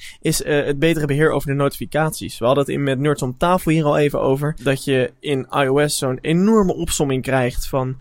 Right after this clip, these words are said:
allerlei notificaties van allerlei verschillende apps door elkaar,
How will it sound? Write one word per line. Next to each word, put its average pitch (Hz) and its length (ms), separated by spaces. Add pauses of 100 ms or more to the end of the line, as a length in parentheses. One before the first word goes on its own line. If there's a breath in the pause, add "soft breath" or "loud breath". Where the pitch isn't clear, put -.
allerlei 175 460
notificaties 147 960
van 131 220
allerlei 160 380
verschillende 135 420
apps - 260
door 139 180
elkaar, 135 460